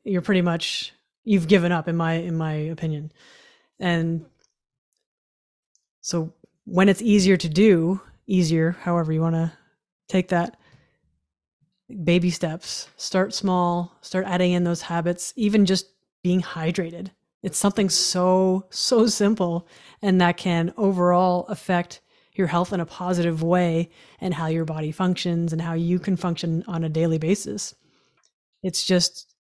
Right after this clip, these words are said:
doing those little things. So it's not the, you're climbing a mountain kind of journey. You're actually just climbing up maybe a s-,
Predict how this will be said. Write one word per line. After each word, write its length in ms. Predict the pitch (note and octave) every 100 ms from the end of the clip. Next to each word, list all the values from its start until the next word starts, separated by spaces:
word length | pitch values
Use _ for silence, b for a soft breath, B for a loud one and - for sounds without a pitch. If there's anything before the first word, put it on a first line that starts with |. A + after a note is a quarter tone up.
| _ _ -
doing 220 | F#3+ F#3
those 240 | F3+ E3+
little 160 | F3+ E3+
things. 420 | - F#3 E3+ E3+
So 380 | - - E3 E3
it's 180 | F#3 -
not 360 | F#3 G3 G#3+
the, 460 | E3+ E3+ E3+ E3 E3 _ _ _ _ _ _ -
you're 100 | F#3
climbing 380 | F3 G3 F#3 E3+
a 40 |
mountain 360 | E3 G#3+ G#3 F3+
kind 200 | E3+ D#3+
of 440 | D#3+ D3+ D3+ - _ _ _ _ _ _ _ - E3
journey. 380 | E3 E3 D3+ D#3
You're 320 | E3+ E3+ E3+
actually 380 | F3+ D#3+ - E3+
just 160 | E3
climbing 340 | - E3+ E3 E3
up 200 | E3 -
maybe 260 | F3 D#3+
a 40 | D#3
s-, 220 | D3+ -